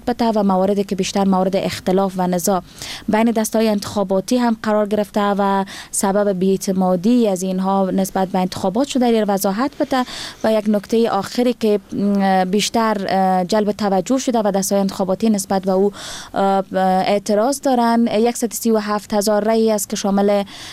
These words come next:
اه، قرنطین شده و اینا یکی از دسته‌های انتخاباتی اونا می‌خواهند که باید وارد شود و بعضی هم می‌خواهند باطل شود.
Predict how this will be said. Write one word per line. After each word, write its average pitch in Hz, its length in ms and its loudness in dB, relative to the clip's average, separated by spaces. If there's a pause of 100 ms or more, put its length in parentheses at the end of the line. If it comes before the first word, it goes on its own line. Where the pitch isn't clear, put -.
(120)
اه، 285 100 2 (380)
قرنطین 247 460 0
شده 254 220 0
و 226 240 0
اینا 202 440 0 (120)
یکی 208 280 -2
از 202 60 -2
دسته‌های 202 240 0
انتخاباتی 196 440 -2
اونا 202 160 2
می‌خواهند 202 400 0
که 202 80 -2
باید 190 260 0
وارد 196 260 0
شود 240 140 0
و 226 100 2
بعضی 202 260 0
هم 196 120 2
می‌خواهند 196 340 0
باطل 190 260 -2
شود. 285 320 0